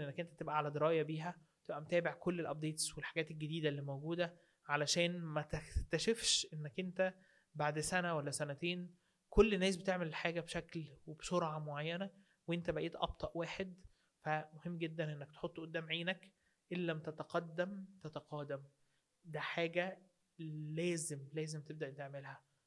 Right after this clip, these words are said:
فكر إزاي هتستخدم ال اي اي في الفيلد بتاعك، سواء أنت interior designer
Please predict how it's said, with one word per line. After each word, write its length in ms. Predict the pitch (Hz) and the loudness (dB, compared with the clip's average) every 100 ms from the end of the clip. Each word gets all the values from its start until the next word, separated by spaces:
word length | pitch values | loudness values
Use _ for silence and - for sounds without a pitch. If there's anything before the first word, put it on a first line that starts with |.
| _ | _
فكر 420 | - 156 - 180 185 - _ - | -6 -4 -2 -2 -4 -16 _ -6
إزاي 260 | 147 151 147 | -2 0 -2
هتستخدم 500 | - - 147 147 143 | -4 -2 0 0 -2
ال 80 | |
اي 140 | 147 156 | -4 0
اي 200 | 147 143 | 0 0
في 100 | - | -2
الفيلد 360 | 139 180 165 | -6 -4 -2
بتاعك، 500 | 160 - 160 175 - - _ _ | -2 2 4 4 -2 -20 _ _
سواء 380 | - 151 151 165 | 2 4 4 0
أنت 180 | 156 156 | -2 -2
interior 560 | 143 139 180 165 156 | -4 -4 2 2 2
designer 480 | 151 151 156 156 | 0 0 2 0